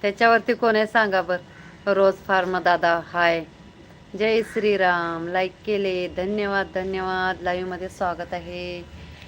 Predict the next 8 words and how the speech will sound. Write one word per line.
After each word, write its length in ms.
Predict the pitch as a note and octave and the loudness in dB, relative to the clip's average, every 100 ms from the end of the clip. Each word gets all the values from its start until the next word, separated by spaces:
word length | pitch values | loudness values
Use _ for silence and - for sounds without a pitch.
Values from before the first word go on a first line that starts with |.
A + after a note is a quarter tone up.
| - - C#4+ | -18 -8 -2
जय 180 | D4 | -2
श्रीराम. 1000 | F#3+ - G3 F#3 F3+ F3+ F3+ F3+ F3 F3 E3+ - - - - F#3+ | -2 -8 -6 0 0 0 -2 -4 -4 -8 -12 -20 -20 -20 -12 -2
या 240 | F#3+ F#3+ | 4 4
चहा 340 | F#3+ G3 E3 F3+ | 2 -2 -4 -4
प्यायला, 800 | F#3 F3 F3 F3+ F3 F3 F3 F3 - - | -4 -4 0 2 2 0 -2 -6 -14 -10
बिस्किट 420 | F#3 - - F3+ | -10 -10 -8 -8
घेऊन 380 | F3 F3 E3+ F3+ | -6 -4 -4 -4
या. 560 | F3+ F3 E3+ E3 E3+ | -4 -2 -2 -2 -2